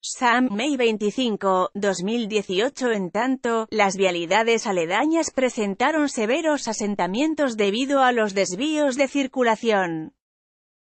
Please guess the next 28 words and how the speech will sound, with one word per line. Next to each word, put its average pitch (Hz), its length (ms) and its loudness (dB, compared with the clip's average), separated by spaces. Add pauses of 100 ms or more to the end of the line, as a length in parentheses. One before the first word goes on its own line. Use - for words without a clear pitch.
(100)
Luego 226 460 2
de 214 100 0
dieciséis 196 640 -2
horas 240 280 -2
se 247 120 0
reabrieron 233 760 0
todos 294 420 -2
los 233 220 -2
carriles, 220 600 -2
sin 214 260 -4
embargo, 247 800 2
esto 220 340 0
sigue 247 400 0
provocando 220 720 2
largas 214 460 0
filas 254 320 -2
de 220 120 0
vehículos 254 600 0
en 220 80 -2
Insurgentes, 190 1160 -2
Viaducto 220 600 0
Tlalpan, 226 800 0
Periférico 277 720 0
y 302 60 -2
la 277 120 0
calzada 254 640 0
de 233 140 0
Tlalpan. 175 1000 -2